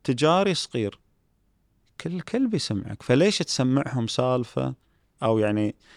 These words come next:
يعني ابعد نفسك عن مظنة أن الناس تظ-، تظن فيك أنك تفوشر ولا يعني تدعي. لا ترد. اطلع بعدين رد، سواء عمل ولا بيت. يمكن يعني بعد إحنا بعد مو بنفوشر. يمكن،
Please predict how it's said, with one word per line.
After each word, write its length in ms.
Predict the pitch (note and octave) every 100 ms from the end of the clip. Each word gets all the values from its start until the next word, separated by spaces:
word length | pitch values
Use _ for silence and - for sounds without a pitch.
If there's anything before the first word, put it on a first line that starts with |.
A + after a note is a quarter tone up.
| _ F4 F#4
يعني 140 | - -
ابعد 460 | C#3 E3+ A#3+ G#3
نفسك 380 | F#3+ F#3 - -
عن 280 | C3+ C#3 B2+
مظنة 500 | A#2+ B2 D3+ D#3 D3 -
أن 120 | B2
الناس 360 | A#2+ B2+ C#3 -
تظ-، 260 | A2 - -
تظن 300 | A2 C3 C3+
فيك 300 | - B2 A2+
أنك 280 | G#2+ - A#2
تفوشر 880 | - - A#2+ A#2 A2 - G#2 G2 A#2+ _ _ _ _ _ _
ولا 420 | G#2+ G#2+ G#2+ G#2
يعني 260 | G2 F#2+ G#2
تدعي. 840 | - A#2 A2 A#2 G#2+ G#2+ G#2 G2+ - _ _ _ _ _ - A4 - - G4
لا 100 | D4
ترد. 300 | - - F#2+ - - _ _ -
اطلع 320 | - E3+ D3
بعدين 380 | C#3 C3 B2 A2
رد، 180 | G#2+
سواء 340 | - C#3 A#2+ -
عمل 440 | A2 G#2+ G#2 G2+
ولا 280 | G2 F#2+ F#2+
بيت. 400 | F2+ G#2 G2 -
يمكن 320 | G#3 - A3
يعني 200 | E3 C#3
بعد 240 | A#2+ G#2 G2+
إحنا 280 | - G2
بعد 300 | F#2 F2 F2 -
مو 120 | A2+
بنفوشر. 500 | D#3+ F3 D3+ C3+ A#2
يمكن، 320 | C3+ F#3 E3